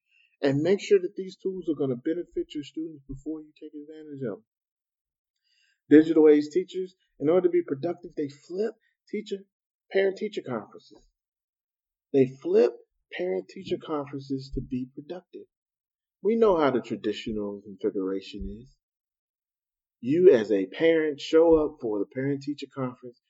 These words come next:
you talk about your current concerns and some of your issues, and the teacher runs around the classroom looking for paperwork to back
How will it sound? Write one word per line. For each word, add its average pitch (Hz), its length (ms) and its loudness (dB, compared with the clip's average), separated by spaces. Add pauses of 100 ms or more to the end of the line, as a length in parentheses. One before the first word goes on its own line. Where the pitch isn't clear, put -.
(380)
you 123 100 -10
talk 151 260 6
about 131 280 0
your 104 100 0
current 143 340 -2 (100)
concerns 131 640 -2
and 104 100 -10
some 120 220 -8
of 110 60 -8
your 101 160 2
issues, 107 460 -8 (420)
and 120 140 2
the - 80 2
teacher 147 440 0
runs 147 380 2
around 147 280 -2
the 135 60 2
classroom 127 680 -2
looking 131 360 -2
for 113 140 -2 (100)
paperwork 110 520 -4
to 101 120 -12
back 92 200 -8